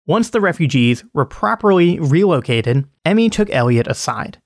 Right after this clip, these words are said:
and the two of them talked about the future. Emmy had lost a lot in her years as an adventurer, with her friends and family on constant missions, always on the brink of danger or even death. Emmy revealed that Elliot always gave her peace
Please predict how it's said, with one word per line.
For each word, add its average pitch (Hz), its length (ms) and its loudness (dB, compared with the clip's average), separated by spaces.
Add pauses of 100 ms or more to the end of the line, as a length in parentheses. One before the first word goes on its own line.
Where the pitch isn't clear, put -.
(300)
and 135 80 0
the 139 60 2
two 262 220 0
of 165 80 -2
them 139 420 -2
talked - 260 -6
about 165 200 -2
the - 60 -6
future. - 440 -4 (420)
Emmy 285 260 2
had 208 220 -2
lost 147 300 -2
a 139 60 0
lot 113 380 -2 (200)
in 135 100 2
her - 140 -4
years 127 400 2
as 113 120 -2
an 123 120 -2
adventurer, 143 580 -6 (560)
with 139 120 -2
her 120 100 -2
friends 180 440 0
and 165 160 0
family 131 540 -2
on 120 140 -2
constant - 420 -4
missions, 120 500 -2 (360)
always 254 400 2
on 226 80 0
the 196 80 0
brink 185 480 0
of 135 240 -4
danger 147 520 0
or 139 200 0
even 262 240 2
death. 170 380 -2 (720)
Emmy 240 220 0
revealed 139 540 0 (100)
that - 260 -10
Elliot 180 460 0 (160)
always 180 380 2
gave 151 240 2
her 147 120 -2
peace - 540 -4